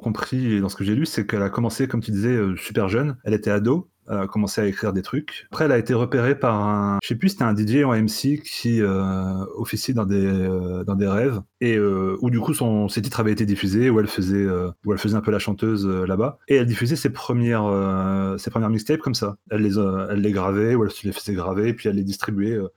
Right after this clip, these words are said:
comme ça un peu à la va comme je te pousse. Et, euh, c'était, euh, c'était un peu son, voilà, c'est comme ça qu'elle a, c'est comme ça qu'elle a commencé son bordel à faire tous ces trucs-là. Et après, elle signe sur un label en, déjà en deux mille dix,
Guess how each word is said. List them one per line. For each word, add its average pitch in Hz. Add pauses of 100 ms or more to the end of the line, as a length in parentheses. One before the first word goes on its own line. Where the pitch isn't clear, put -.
comme 143
ça 147
un 143
peu 143
à 143
la 123
va 120
comme 120
je -
te 123
pousse. 135 (200)
Et, 135
euh, 143
c'était, 120
euh, 95
c'était 117
un 113
peu 143
son, 101
voilà, 127
c'est -
comme 107
ça 127
qu'elle 107
a, 95 (380)
c'est -
comme 127
ça 143
qu'elle 135
a 117
commencé 123
son 117
bordel 117 (140)
à 113
faire 120
tous -
ces -
trucs-là. 117
Et 131
après, 113
elle 143
signe 170
sur 123
un 117
label 123
en, 98 (260)
déjà 120
en 123
deux 120
mille 113
dix, 139